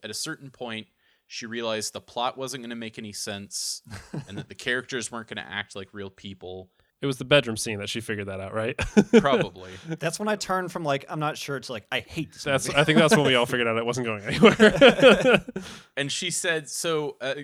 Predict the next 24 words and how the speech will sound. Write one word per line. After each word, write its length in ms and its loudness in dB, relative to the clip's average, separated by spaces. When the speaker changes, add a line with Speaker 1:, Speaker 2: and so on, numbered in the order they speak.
Speaker 1:
there 160 -6
was 160 -8
one 280 -8
moment 400 -8
where, 140 -6
like, 220 -8
I 100 -6
got 320 -6
a 60 -8
work 420 -12
text 580 -12
and 120 -14
I 60 -12
was 180 -8
texting, 500 -10
and 100 -14
then 60 -10
I 80 -10
looked 320 -10
back 240 -10
up 400 -4
and 80 -16
I 100 -4
said, 260 -6